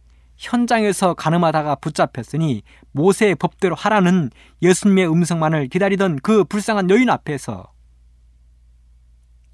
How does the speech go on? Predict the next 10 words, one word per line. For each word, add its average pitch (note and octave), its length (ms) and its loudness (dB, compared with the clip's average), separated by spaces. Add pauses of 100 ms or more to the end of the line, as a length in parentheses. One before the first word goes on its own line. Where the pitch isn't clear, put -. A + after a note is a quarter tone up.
(120)
예수님은 C3+ 560 -2
그 B2+ 120 -2
여인을 A#2+ 380 -6 (320)
잔인하게 E3 680 0 (140)
질질 A3+ 400 2
끌고 C4+ 320 -2
온 G#3 200 0
유대인들을 E3+ 680 0 (220)
말없이 G3+ 520 0
책망하셨습니다. B3+ 960 -6